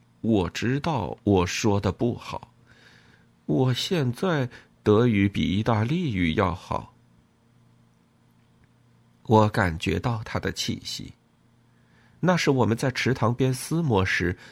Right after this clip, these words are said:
他身体发出的味道。我对他表示歉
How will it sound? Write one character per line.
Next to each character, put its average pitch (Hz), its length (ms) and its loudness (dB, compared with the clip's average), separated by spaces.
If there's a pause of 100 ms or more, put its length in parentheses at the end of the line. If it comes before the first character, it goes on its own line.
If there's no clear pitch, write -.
他 117 140 2
身 117 260 2
体 98 180 0
发 95 280 0
出 101 160 -2
的 92 100 -4
味 104 300 -4
道。 - 240 -12 (1800)
我 147 180 4
对 139 140 2
他 147 160 0
表 98 200 2
示 117 220 -2
歉 127 320 -4